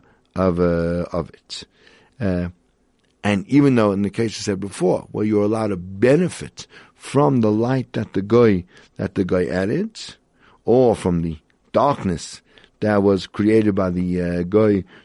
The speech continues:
turning off the light, you cannot tell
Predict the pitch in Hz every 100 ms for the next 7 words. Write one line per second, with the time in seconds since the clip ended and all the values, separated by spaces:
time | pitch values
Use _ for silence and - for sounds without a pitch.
0 | _ - 120 113 104 - 143 208 - -
1 | _ _ - 95 85 123 131 - - _
2 | _ - _ 123 120 - 160 156 139 -
3 | - - 185 175 82